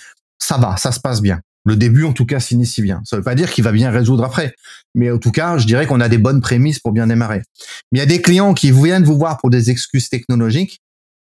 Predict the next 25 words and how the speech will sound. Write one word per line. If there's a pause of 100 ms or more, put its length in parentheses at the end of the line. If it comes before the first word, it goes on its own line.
(380)
où
vous
comprenez
dans
les
heures
qui
suivent
ou
les
jours
qui
suivent
dans
les
discussions (720)
qu'en
fait,
bah,
la
raison,
elle
est
pas
technologique.